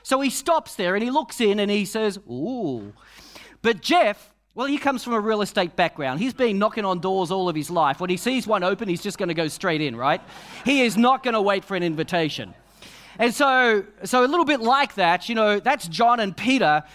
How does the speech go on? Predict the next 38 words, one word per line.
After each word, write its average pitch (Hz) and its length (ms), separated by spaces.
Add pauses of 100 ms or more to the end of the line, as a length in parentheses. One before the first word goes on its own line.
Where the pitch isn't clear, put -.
(160)
John 269 340
gets 262 240
there 196 220
first. 214 460
He's 294 180
the 240 80
quicker 240 260
one, 165 220
a - 20
little 349 160
cautious. 208 380
Ooh. 190 640 (240)
And 214 100
then 226 160
Peter, 254 420 (200)
whoa, 285 640
he's 262 180
just 226 240
in 214 240
there. 123 320
You 185 160
know, 226 320 (340)
if 226 140
there 226 100
were 208 100
angels 233 400
in 226 100
there, 233 180
he 196 80
would 214 100
have 202 60
been 190 160
signing 208 380
them 175 120
up 175 160
for 165 100
rent. 135 300 (560)
But 214 340